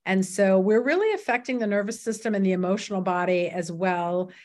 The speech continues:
And a lot of times people have an emotional release from releasing the fascial strain where that emotion was stored or that trauma was stored. So they're, sometimes they're not expecting that at all. They don't even know what it's about. So we really want people to know that it's not just about,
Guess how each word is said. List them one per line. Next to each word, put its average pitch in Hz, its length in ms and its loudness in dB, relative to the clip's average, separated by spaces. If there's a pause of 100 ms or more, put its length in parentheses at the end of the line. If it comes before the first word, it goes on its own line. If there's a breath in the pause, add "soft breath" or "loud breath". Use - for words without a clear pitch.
(280 loud breath)
And 196 260 2
a 208 40 2
lot 202 160 2
of 214 60 0
times 254 240 -2
people 247 240 -2
have 214 400 -2
an 214 80 -2
emotional 208 460 0
release 262 580 0
from 208 420 -2
releasing 208 520 -2
the 214 80 -2
fascial 196 340 -2
strain 226 540 -2
where 180 240 4
that 180 240 2
emotion 185 440 -2
was 170 140 -6
stored 185 500 0
or 170 80 -2
that 160 160 -4
trauma 180 300 -6
was 160 180 -8
stored. 190 520 -2 (420 loud breath)
So 202 380 6
they're, 196 160 0
sometimes 233 320 0
they're 214 80 0
not 190 160 2
expecting 190 540 -2
that 165 180 -4
at 160 100 -2
all. 190 220 4
They 165 140 -2
don't 180 180 -4
even 180 180 -2
know 170 120 -4
what 170 100 -2
it's 165 140 -6
about. 165 480 0
So 165 420 -4 (240 loud breath)
we 226 140 4
really 208 340 4
want 185 360 0
people 175 240 -6
to 185 100 -4
know 175 160 -2
that 160 120 -2
it's 160 140 -10
not 175 180 -6
just 214 460 -2
about, 170 460 0